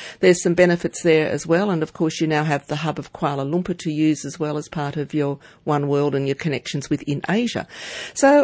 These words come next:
all sorts of interesting things are happening out there, Jane, of the airlines, at least anyway. Um, another little announcement this week. I don't know if you me-, remember, Jane, we have spoken about Windstar, those wonderful masted vessels that normally cruise around the Caribbean and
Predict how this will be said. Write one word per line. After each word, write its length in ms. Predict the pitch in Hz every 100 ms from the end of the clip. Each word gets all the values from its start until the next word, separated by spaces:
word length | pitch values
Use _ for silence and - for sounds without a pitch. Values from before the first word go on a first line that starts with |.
| -
all 140 | 320
sorts 240 | - 339 294
of 80 | 269
interesting 340 | 240 - 208
things 240 | 220 214
are 40 | 180
happening 380 | 196 - 254 165
out 140 | -
there, 160 | 127 104
Jane, 360 | 107 127 254
of 100 | 214
the 160 | 180 151
airlines, 340 | 240 151 180
at 100 | -
least 300 | 214 285 -
anyway. 460 | 180 294 175 85 - - - - - -
Um, 420 | - 233 233 220 226
another 360 | - 185 247 254
little 220 | 214 190
announcement 460 | 180 180 175 190 -
this 200 | 175 -
week. 280 | 180 -
I 160 | - -
don't 140 | 180
know 40 | 170
if 80 | 151
you 80 |
me-, 180 | 147 147 -
remember, 280 | 165 156 156
Jane, 260 | 160 151
we 80 | 151
have 200 | 165 156
spoken 460 | - - 143 143 143
about 340 | 131 123 -
Windstar, 640 | 156 156 147 - 127 127
those 220 | 131 135
wonderful 420 | 156 156 156 - 135
masted 540 | 135 143 175 - 165
vessels 460 | 175 165 165 156 -
that 220 | 151 -
normally 380 | 165 165 156 139
cruise 420 | - 170 151 156
around 200 | 143 139
the 60 |
Caribbean 680 | 147 175 143 139 139 143 151
and 140 | 135